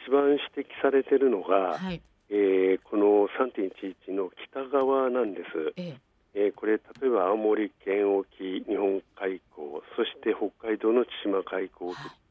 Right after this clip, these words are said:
Speaker 1: 三十年以内に、
Speaker 2: ええ。
Speaker 1: まあ、二十六パーセント以上ってことなんですが、これはかなり、
Speaker 2: はい。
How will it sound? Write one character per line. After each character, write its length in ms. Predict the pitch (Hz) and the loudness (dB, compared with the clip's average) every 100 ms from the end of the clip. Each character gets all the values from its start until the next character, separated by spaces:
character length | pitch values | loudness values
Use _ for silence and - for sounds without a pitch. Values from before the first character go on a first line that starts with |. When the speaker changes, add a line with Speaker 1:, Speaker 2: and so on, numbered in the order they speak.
| 76 71 _ - - _ - | _ -20 _ -20 -20 _ -6
Speaker 1:
三 200 | 110 110 | -4 0
十 180 | 127 135 | 0 2
年 300 | 139 139 143 | 2 2 2
以 60 | |
内 220 | 135 92 | 0 -2
に、 260 | 85 92 92 | -4 -2 0
Speaker 2:
え 60 | 87 | -2
え。 220 | 170 139 _ | -6 -10 _
Speaker 1:
ま 80 | 107 | -18
あ、 60 | 85 - _ | -18 -18 _
二 140 | 120 120 | -10 -6
十 240 | 135 120 | -2 0
六 160 | 113 104 _ - | 0 -4 _ -6
パ 180 | 120 | -4
ー 100 | 117 - | -2 0
セ 80 | |
ン 100 | 120 | -2
ト 160 | 117 120 | -2 -6
以 100 | 131 | -4
上 140 | 123 | -2
っ 40 | 98 | -2
て 60 | - _ | -4 _
こ 60 | _ | _
と 60 | - | -16
な 80 | 82 | -14
ん 80 | 78 | -14
で 20 | - | -6
す 60 | |
が、 140 | 107 95 | -4 -2
こ 80 | - | -2
れ 60 | |
は 60 | 147 | -4
か 40 | 147 - | -4 -14
な 40 | 120 | -12
り、 80 | |
Speaker 2:
は 60 | |
い。 40 | 87 | -12